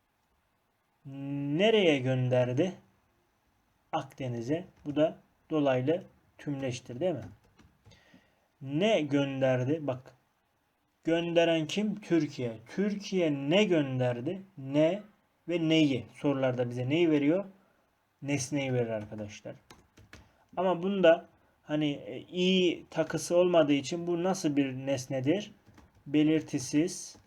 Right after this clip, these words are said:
nesnedir arkadaşlar. İ ekini almadığı için. Hani gemiyi deseydim belirtili olacaktı arkadaşlar. Mantık bu. Şimdi bunu pasife çevirelim.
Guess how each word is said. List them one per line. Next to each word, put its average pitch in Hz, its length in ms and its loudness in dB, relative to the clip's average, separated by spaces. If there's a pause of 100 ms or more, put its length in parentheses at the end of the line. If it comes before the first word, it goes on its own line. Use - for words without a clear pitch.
(1120)
nesnedir 131 600 -4
arkadaşlar. 107 560 -12 (160)
İ 156 480 2
ekini 147 420 -6
almadığı 117 380 -4
için. 104 260 -12 (340)
Hani 156 280 -4
gemiyi 170 520 4
deseydim 151 580 2
belirtili 147 500 4
olacaktı 110 540 -8
arkadaşlar. 107 560 -18 (1120)
Mantık 165 420 -6
bu. 120 200 -8 (1300)
Şimdi 196 240 -6
bunu 226 340 0 (300)
pasife 202 420 2
çevirelim. 135 540 2